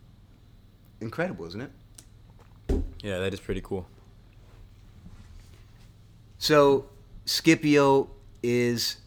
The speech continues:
Speaker 1: completely victorious, and he is a gentle victor, kind in victory to the Carthaginians. He did not deny Carthage their right to exist. He just denied them their right to make war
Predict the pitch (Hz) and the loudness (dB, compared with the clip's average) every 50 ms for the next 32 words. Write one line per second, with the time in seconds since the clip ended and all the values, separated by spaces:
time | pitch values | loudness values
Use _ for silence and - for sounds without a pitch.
0 | - - - - - - - 143 131 131 - - 165 175 180 170 170 165 143 156 | -20 -20 -20 -20 -14 -10 -6 -6 -4 -4 0 2 2 4 6 8 6 6 6 4
1 | 147 156 - 147 143 143 143 143 147 143 139 - - - - - - - - - | 2 2 4 6 6 6 8 6 6 4 4 0 -2 -4 -8 -14 -20 -20 -20 -20
2 | - - - - 123 123 127 127 123 131 131 131 131 131 120 113 - - 123 120 | -20 -20 -12 -6 -4 -2 -2 0 2 2 2 4 4 2 0 -4 -6 -6 -4 -2
3 | 120 120 120 120 - - - - 101 95 - - 143 139 143 147 - 123 117 107 | -2 -2 -2 -4 -8 -12 -16 -16 -12 -6 -2 2 2 4 2 2 0 -2 -2 -4
4 | 98 - - - - - - - - - - - - 104 98 131 127 - - 104 | -4 -6 -12 -20 -20 -20 -20 -20 -20 -20 -20 -20 -12 -4 -2 -2 -2 -2 -6 -10
5 | 85 - - - - - 147 151 156 151 139 135 127 120 98 120 113 107 - 104 | -10 -10 -10 -4 0 2 2 4 4 2 2 2 0 0 0 -2 -4 -4 -4 -6
6 | 95 87 - - - 113 101 107 101 113 113 110 117 113 98 117 117 110 95 85 | -6 -8 -8 -10 -8 -6 -6 -4 -2 -2 -2 -2 -2 -4 -4 -4 -4 -4 -4 -6
7 | - - - - - - - - - - 123 107 123 117 131 139 143 156 135 - | -10 -14 -16 -20 -20 -20 -20 -12 -6 -6 -2 0 0 2 2 2 2 2 0 -2
8 | 139 123 131 135 139 156 165 160 139 - - - 151 156 151 - 123 104 95 - | -2 -2 0 0 0 0 0 0 -2 -2 0 2 2 2 2 0 -2 -4 -4 -6
9 | - - 117 120 113 110 127 135 139 135 - - 143 135 131 131 117 104 151 196 | -6 -2 -2 -2 2 4 4 2 2 0 -2 -4 -2 0 -2 -2 -2 -2 -2 -2
10 | 202 - - - - - - - - - - - - - - - - - - - | -2 -2 -4 -6 -8 -10 -16 -20 -20 -20 -20 -20 -20 -20 -20 -20 -20 -20 -20 -20
11 | - - 147 147 131 - 147 139 131 - 135 123 120 123 123 127 127 131 127 117 | -4 0 0 0 4 4 2 2 2 0 -2 -2 0 0 2 2 2 2 0 0
12 | 113 127 127 123 123 120 - 117 110 110 104 101 110 110 110 107 107 - 110 104 | 0 0 0 0 -2 -4 -4 -4 -4 -2 -2 0 0 -2 -2 -4 -4 -6 -4 -4
13 | 107 104 101 98 101 101 101 98 98 95 92 | -4 -4 -6 -6 -6 -4 -4 -4 -4 -6 -10